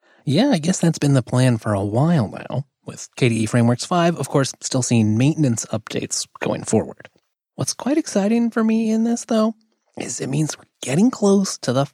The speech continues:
final version of the five series for the Plasma desktop as a whole. The upcoming five twenty-seven release is also planned to be the last before real work begins on Plasma six, integrating Qt six, and a whole lot more.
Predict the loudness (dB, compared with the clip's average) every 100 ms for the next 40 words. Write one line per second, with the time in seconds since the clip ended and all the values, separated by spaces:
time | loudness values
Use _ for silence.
0 | _ -6 0 2 2 2 2 2 2 -2
1 | -4 -14 _ -12 -6 -6 0 2 2 0
2 | -6 -6 -6 -8 -10 -10 -6 -6 -2 2
3 | 4 4 2 2 2 -2 -2 _ -20 _
4 | -8 -4 2 2 2 _ _ _ _ _
5 | _ _ -4 -4 2 0 2 0 0 -2
6 | -4 0 0 2 2 2 0 -4 -10 -10
7 | -4 -4 0 0 2 2 2 -2 -4 -6
8 | -4 -4 -4 -10 -12 -8 -4 -4 -2 2
9 | 2 4 0 -2 -8 0 2 2 -2 -8
10 | -10 -8 -8 -8 -8 2 2 2 -4 -8
11 | -10 _ 0 2 0 -4 -10 -14 _ _
12 | 2 2 2 2 2 2 -4 -6 -12 _
13 | 2 4 4 4 2 0 -6 -6 -6 -8
14 | 0 0 0 -10